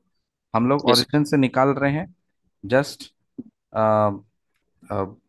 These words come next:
Speaker 1: for simplicity। वरना आप, if you can consider any line, say suppose here, ये भी बात हो सकती है, कोई problem नहीं है, तो इसके बारे में हम आगे देखेंगे, but अभी clarity के लिए आप देखो। So suppose there is a line और इस line का नाम हम L दे रहे हैं। अब ये हवा में मान लीजिए,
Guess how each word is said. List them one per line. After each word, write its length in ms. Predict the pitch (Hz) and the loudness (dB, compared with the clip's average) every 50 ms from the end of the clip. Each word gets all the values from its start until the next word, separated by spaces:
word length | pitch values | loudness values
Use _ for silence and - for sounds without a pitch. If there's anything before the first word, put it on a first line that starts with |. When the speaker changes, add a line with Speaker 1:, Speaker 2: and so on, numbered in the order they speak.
| _ _ - 131 | _ _ -2 0
Speaker 1:
for 240 | 127 131 - - - - - | 0 0 0 -4 -10 -4 -2
simplicity। 580 | 147 139 135 131 113 - 104 87 87 92 95 95 - _ _ _ _ - | -2 0 -2 -2 -4 -4 -6 -6 -6 -8 -10 -12 -14 _ _ _ _ -2
वरना 220 | 110 117 131 135 | -2 0 2 2
आप, 200 | 135 135 - - | 2 0 0 -4
if 200 | - - 127 123 | -6 -4 -4 -2
you 140 | - 120 131 | 0 0 0
can 160 | 131 147 131 131 | 2 2 0 0
consider 380 | 135 120 117 - 127 131 123 107 98 80 - _ _ _ _ - 104 | 0 -2 0 0 2 2 2 2 0 -6 -16 _ _ _ _ -4 -2
any 180 | 107 120 123 | 0 2 2
line, 380 | 127 127 120 107 101 101 107 120 | 2 2 2 2 0 -2 -4 -8
say 320 | - - - - 113 107 - 110 | -12 -16 -8 -2 -2 -2 0 -2
suppose 240 | 98 - 107 104 107 | -2 -2 -2 -2 0
here, 220 | 123 127 110 - - - _ _ _ _ _ _ _ _ - - _ _ _ - | 0 0 0 0 -2 -8 _ _ _ _ _ _ _ _ -20 -20 _ _ _ -4
ये 80 | 151 160 | -2 0
भी 100 | 165 151 | 2 2
बात 200 | 127 117 101 - | 2 2 0 0
हो 60 | 98 | -4
सकती 260 | 98 90 90 - 98 | -4 -6 -8 -8 -10
है, 60 | 95 | -6
कोई 140 | 107 143 135 | -2 -2 0
problem 300 | 131 123 110 101 98 95 | 2 0 0 0 -2 -4
नहीं 160 | 92 92 90 | -4 -4 -4
है, 80 | 95 95 | -6 -4
तो 80 | 117 | -4
इसके 220 | 123 120 - - 139 | -4 -4 -4 -2 0
बारे 160 | 139 135 131 | 0 0 2
में 100 | 131 131 | 2 0
हम 160 | 127 123 - - | 0 -2 -2 -2
आगे 160 | 113 113 120 113 | -2 -2 0 -2
देखेंगे, 300 | 107 98 104 101 123 160 | -2 -4 -4 -6 -6 -4
but 180 | 139 123 117 - - | -2 -4 -4 -4 -4
अभी 180 | 110 104 120 120 | -4 -2 -4 -4
clarity 420 | - 120 113 110 110 107 - 113 | -2 0 0 0 0 -2 -4 -6
के 120 | - 107 104 | -6 -6 -6
लिए 140 | 98 104 | -4 -4
आप 80 | 110 101 | -4 -4
देखो। 280 | 92 95 92 113 139 _ _ _ _ _ _ _ _ _ _ _ _ _ _ - | -4 -6 -8 -8 -10 _ _ _ _ _ _ _ _ _ _ _ _ _ _ -14
So 100 | - - | -10 -6
suppose 320 | - 120 - 131 135 139 135 - - | -6 -4 -2 0 -2 -2 -2 -4 -2
there 180 | 107 120 117 117 | 0 0 0 0
is 100 | 113 120 | 0 -2
a 60 | 110 | 0
line 340 | 107 113 107 104 101 117 147 - - - _ - | 0 0 0 0 -2 -4 -8 -10 -16 -14 _ -2
और 120 | 104 107 | -2 0
इस 120 | 107 - - | 0 0 0
line 180 | 110 110 110 | 0 0 0
का 120 | 110 - 113 | -2 -2 -2
नाम 180 | 107 107 113 | -2 0 0
हम 160 | 117 107 - - | -2 -4 -4 -2
L 140 | - 110 101 | -2 -2 0
दे 80 | 98 92 | 0 -2
रहे 120 | 90 98 | -2 -2
हैं। 80 | 131 147 _ _ _ - - - - - _ - 113 | -6 -8 _ _ _ -20 -20 -20 -20 -16 _ -4 -2
अब 100 | 117 139 | 0 0
ये 80 | 147 | 0
हवा 220 | 143 135 127 143 151 | 2 2 2 2 2
में 80 | 151 | 2
मान 160 | 127 117 104 | 0 0 -2
लीजिए, 240 | 95 90 92 92 95 | -4 -6 -8 -10 -12